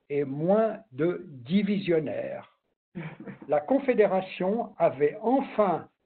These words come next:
une vue globale des risques pour la Suisse et nous avions l'interdiction d'en parler aux médias. Mais chose curieuse, nous avions le droit de discuter le contenu de ces études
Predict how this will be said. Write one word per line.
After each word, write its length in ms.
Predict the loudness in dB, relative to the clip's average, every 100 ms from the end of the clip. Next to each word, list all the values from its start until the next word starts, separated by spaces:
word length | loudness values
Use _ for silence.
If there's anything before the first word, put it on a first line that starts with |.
| _
une 220 | -4 -2
vue 280 | -2 0 0
globale 520 | 2 0 2 2 2
des 120 | 0 0
risques 380 | 0 -2 -6
pour 140 | -4 -2
la 120 | -2 -4
Suisse 300 | -6 -4 -6 -14 _ _ _ _ _ _ _ _ _ _
et 360 | 0 0 0 -8 -6
nous 260 | -4 2
avions 460 | 2 2 0 0 -4
l'interdiction 1120 | 0 2 2 2 0 0 -8 -6 -4 -4 -8 -4
d'en 160 | -2
parler 480 | 0 0 2 0 0 -2
aux 120 | -2
médias. 420 | -2 -4 -6 -8 -14 _ _ _ _ -14 -14 -16 _ _ _ _ -2
Mais 100 | 0
chose 320 | 2 0 0
curieuse, 600 | -2 -2 2 2 2 -4 -14 -14
nous 180 | -2 0
avions 320 | 2 2 0
le 160 | 0 0
droit 560 | 0 2 2 2 -4 _ _ _ _
de 100 | -6
discuter 600 | 0 2 0 -2 -2 2 2
le 140 | 2
contenu 520 | 0 -4 0 0 0
de 100 | 0
ces 280 | -2 -2 0
études 500 | -2 -2 -4 -4 -6